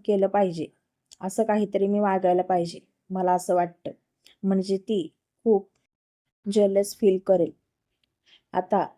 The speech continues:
असं कसं वागू मी?" प्रिया मल्हारला म्हणाली, "मल्हार, काळजी करू नकोस, मी असताना.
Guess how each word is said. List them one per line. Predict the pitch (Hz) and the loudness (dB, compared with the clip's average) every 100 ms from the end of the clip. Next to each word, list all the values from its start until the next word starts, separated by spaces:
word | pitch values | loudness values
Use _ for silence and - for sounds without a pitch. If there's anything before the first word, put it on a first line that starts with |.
| - | -8
असं | 190 208 | -6 -6
कसं | 202 208 208 208 | -4 -2 0 2
वागू | 196 175 | 2 0
मी?" | 175 165 _ - _ _ | -2 -6 _ -20 _ _
प्रिया | 196 196 160 | 2 4 2
मल्हारला | 170 175 170 165 175 | 0 2 2 2 0
म्हणाली, | 196 175 156 | 0 -2 -4
"मल्हार, | 170 165 190 180 - _ _ _ | -2 0 2 0 -2 _ _ _
काळजी | 196 196 196 | 4 4 4
करू | 196 196 196 | 2 2 2
नकोस, | 196 196 170 - 196 | 0 -2 -4 -4 0
मी | 208 185 | 2 2
असताना. | 175 - - 170 | 0 -4 -4 -4